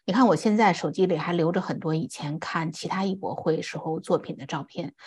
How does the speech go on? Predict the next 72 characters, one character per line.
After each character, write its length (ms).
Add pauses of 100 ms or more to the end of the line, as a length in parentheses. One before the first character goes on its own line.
(320)
就 100
是 160
你 160
看 380
你 320 (360)
过 200
了 80
一 80
段 180
时 160
间 180
之 120
后， 260
或 180
者 120
事 160
过 120
经 200
年 180
之 100
后， 220 (220)
你 100
再 160
翻 240
看， 260 (240)
可 140
能 140
某 180
些 180
作 160
品 220
呢， 160
在 140
当 240
时 160
没 80
有 120
打 200
动 200
你， 220 (100)
但 120
是 80
后 180
来 220
你 120
觉 160
得， 60
哎 140
呀， 120
有 140
感 220
觉， 320 (500)
或 140
者 120
在 220
当 220
时 200
呢， 140
觉 160
得， 120
哎， 140
这 140
还 100
不 140
错， 340 (280)
后 180
来 140
你 100
再 160
一 60
看 240
呢， 80